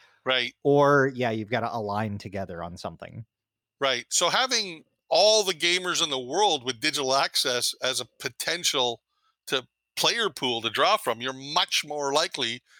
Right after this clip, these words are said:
Speaker 1: to attract like-minded players to whatever style you enjoy, right? So that's huge.
Speaker 2: I think
Speaker 1: Um,
Speaker 2: it also offers up the ability to kind of,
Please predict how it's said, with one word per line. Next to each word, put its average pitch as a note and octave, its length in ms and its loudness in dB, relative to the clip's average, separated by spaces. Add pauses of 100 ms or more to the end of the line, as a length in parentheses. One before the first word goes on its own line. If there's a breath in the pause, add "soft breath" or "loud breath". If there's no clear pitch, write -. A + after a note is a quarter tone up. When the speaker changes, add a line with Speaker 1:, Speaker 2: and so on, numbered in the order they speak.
(160 soft breath)
Speaker 1:
to D3 100 -4
attract C#3 440 0
like-minded B2+ 800 -2
players D3+ 460 0
to B2 120 -6
whatever B2+ 360 0
style B2 420 0
you A2+ 260 -10 (100)
enjoy, A2+ 460 -4 (520 loud breath)
right? A#2+ 220 -6
So A2+ 240 -2
that's C3+ 360 0
huge. C3 540 -6 (720)
Speaker 2:
I F3 100 6
think A#3+ 160 4
Speaker 1:
Um, - 20 4
Speaker 2:
it C#4+ 80 2
also F3+ 640 6
offers C#3 460 2
up C3 220 2
the C#3 120 0
ability C3 520 -2
to - 160 -12
kind C3+ 360 -4
of, B2 300 -4